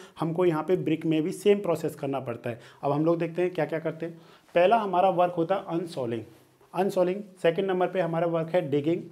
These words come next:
थर्ड नंबर पे वेदरिंग, फोर्थ न-, अ, फोर्थ नंबर पे ब्लेंडिंग, and लास्ट जो हमारे पास आता है, वो आता है हमारे पास टैंपिंग। तो my dear students, इस ऑर्डर को आपने ध्यान देना है। ये आपके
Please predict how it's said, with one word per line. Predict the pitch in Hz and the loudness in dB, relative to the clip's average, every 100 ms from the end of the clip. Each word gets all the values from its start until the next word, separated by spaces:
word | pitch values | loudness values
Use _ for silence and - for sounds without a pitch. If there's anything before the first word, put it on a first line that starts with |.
| - - - - | -20 -20 -20 0
थर्ड | 185 190 | 2 2
नंबर | 180 175 | 0 0
पे | 185 175 | 0 0
वेदरिंग, | 156 151 156 180 - - - - - _ | 0 -2 -2 -6 -8 -20 -20 -20 -20 _
फोर्थ | - 180 196 | -4 0 0
न-, | 196 | -2
अ, | 180 165 160 151 - - - | -4 -2 0 -2 -6 -20 -2
फोर्थ | 190 196 | 0 2
नंबर | 180 175 | 0 0
पे | 165 180 | 0 0
ब्लेंडिंग, | 156 156 160 165 170 - - _ - | 0 -2 -2 -4 -6 -12 -20 _ -4
and | 170 156 - 139 | -2 -2 -6 0
लास्ट | 160 175 170 | 2 2 0
जो | 175 | -2
हमारे | 160 156 | 0 -2
पास | 156 151 147 | -2 -4 -4
आता | 147 151 | -4 -2
है, | 147 147 - - | -4 -6 -16 0
वो | 147 | 2
आता | 139 147 | 2 0
है | |
हमारे | 139 127 | -2 -4
पास | 131 143 - | -6 -8 -6
टैंपिंग। | 143 131 127 127 - - - - | -4 -4 -6 -10 -12 -20 -20 -6
तो | 160 160 151 | -4 -4 -2
my | 156 175 | 0 2
dear | 180 | 2
students, | 180 170 175 180 - | 0 -2 -4 -4 -8
इस | 233 - 170 | -8 -8 -2
ऑर्डर | 160 170 | 0 0
को | 170 | 2
आपने | 160 160 | 0 -2
ध्यान | 156 131 160 | -6 -6 -2
देना | 165 165 | 0 -2
है। | 175 - | -4 -8
ये | 135 | -2
आपके | 160 151 - | 0 0 -4